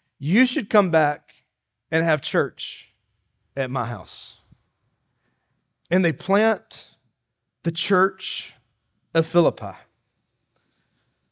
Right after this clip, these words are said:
Paul meets her, shares the gospel with her. She responds to the gospel, and she persuades Paul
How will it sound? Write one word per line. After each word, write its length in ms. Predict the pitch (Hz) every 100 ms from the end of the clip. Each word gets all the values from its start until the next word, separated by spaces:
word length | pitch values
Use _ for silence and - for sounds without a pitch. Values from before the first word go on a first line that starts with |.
| _
Paul 240 | - 208
meets 320 | 165 196 226 -
her, 300 | 202 190 156
shares 340 | - 143 131
the 80 | 117
gospel 520 | 110 175 185 - 175
with 200 | 165 160
her. 300 | 160 156 135 _ _
She 180 | - 185
responds 640 | 165 131 - 185 196 190 -
to 100 | 185
the 100 | 151
gospel, 480 | 160 165 - 165
and 180 | 143 147
she 180 | - 202
persuades 800 | 202 156 - - 175 170 175 -
Paul 560 | - 175 151 127 123